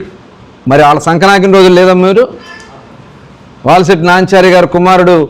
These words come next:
వాలశెట్టి బాబు గారు సంకనాకి ఫ్లైట్ టికెట్లు కొనిపించుకుని టికెట్ల కోసం ఢిల్లీకి వెళ్ళినటువంటి రోజులు గుర్తులేవా పేరు నాని గారు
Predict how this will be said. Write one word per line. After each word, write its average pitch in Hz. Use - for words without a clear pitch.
వాలశెట్టి 175
బాబు 175
గారు 165
సంకనాకి 180
ఫ్లైట్ 175
టికెట్లు 175
కొనిపించుకుని 180
టికెట్ల 165
కోసం 170
ఢిల్లీకి 175
వెళ్ళినటువంటి 180
రోజులు 175
గుర్తులేవా 185
పేరు 175
నాని 185
గారు 202